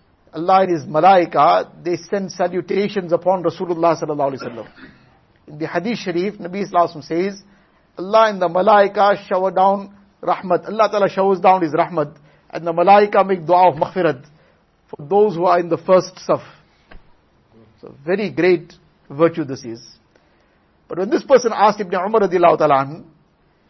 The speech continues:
now sometimes Allah ta'ala inspires a certain answer based on what is really needed for the person asking.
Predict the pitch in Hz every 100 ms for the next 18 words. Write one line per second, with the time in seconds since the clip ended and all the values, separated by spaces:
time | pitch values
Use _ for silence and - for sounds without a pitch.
0 | _ _ _ - 175 262 269 208 202 233
1 | 233 - 208 226 214 208 185 - - 196
2 | 220 214 175 160 220 196 160 196 196 214
3 | 208 147 180 214 208 190 160 190 208 -
4 | 190 170 156 208 196 202 170 196 185 143
5 | 180 165 185 180 156 143 131 107